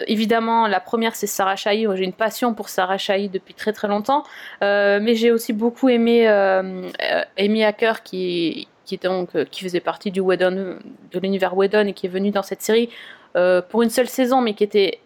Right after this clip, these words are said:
enfin, non, ou deux même, qui était extraordinaire. Euh, enfin, plein. Il y en a eu plein. Et, euh, et à chaque fois, je me dis, « Waouh, c'est vraiment des filles. Les filles dans cette série, c'est des badass. » C'est, euh,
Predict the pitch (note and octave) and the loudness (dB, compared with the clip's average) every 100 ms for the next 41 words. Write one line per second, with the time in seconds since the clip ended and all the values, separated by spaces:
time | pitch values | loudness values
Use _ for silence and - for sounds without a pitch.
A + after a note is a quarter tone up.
0 | _ - G#3 G#3 A#3 G#3 G#3+ G#3+ F#3 - | _ -2 0 2 2 2 0 0 -2 -2
1 | G#3 G#3 G3+ - G#3 F#3+ A3+ B3+ D#4+ - | 0 2 0 0 -2 -2 0 0 -2 -8
2 | - - - - G3+ G#3 G#3 G#3 G3+ G3+ | -20 -20 -20 -2 2 4 6 6 6 4
3 | F#3 G#3+ F3+ C#4 A3 - A3 C4 C#4 C4+ | 0 -4 0 -2 -4 -4 2 4 2 2
4 | B3+ C#4+ E4 - A3 A3 G#3+ G#3 G3+ G3+ | 2 2 -2 -2 2 4 4 4 4 2
5 | - A3+ A#3+ C#4 - C#4 C#4 C4 A3+ G#3 | 4 2 2 -2 -2 0 2 2 -2 -2
6 | G#3 G#3 F#3 D#3 - - F#3+ G#3+ A#3+ G#3+ | 0 2 2 0 -4 -12 -4 0 2 0
7 | - B3 G3+ G3+ - A#3 G#3 G3 - - | -2 -2 0 0 0 -4 -4 -4 -6 0
8 | G#3+ A3 E3+ E3 F3+ F3+ F3+ A3 - - | 0 0 -8 -4 -2 0 0 -2 -12 -20
9 | - - _ - A3+ G#3+ G3+ F#3 F3+ F3+ | -20 -20 _ 0 2 4 4 2 2 -2
10 | F3+ F3 E3+ F3 | -4 -10 -10 -12